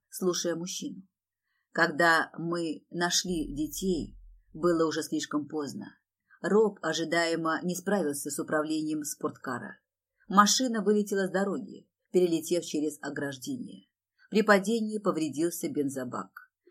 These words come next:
Началось возгорание. Роб был не пристёгнут и смог выбраться. Моему Оливеру не так повезло. Он был пристёгнут. Его прижало погнувшимся корпусом машины.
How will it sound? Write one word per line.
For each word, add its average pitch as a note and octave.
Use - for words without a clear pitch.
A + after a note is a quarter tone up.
Началось D#3+
возгорание. D3+
Роб G#3+
был G3+
не F#3
пристёгнут F#3+
и -
смог D3
выбраться. -
Моему F#3+
Оливеру C3+
не D3+
так A#2+
повезло. B2+
Он D3
был C#3
пристёгнут. -
Его G#3
прижало F#3+
погнувшимся E3+
корпусом D#3+
машины. D3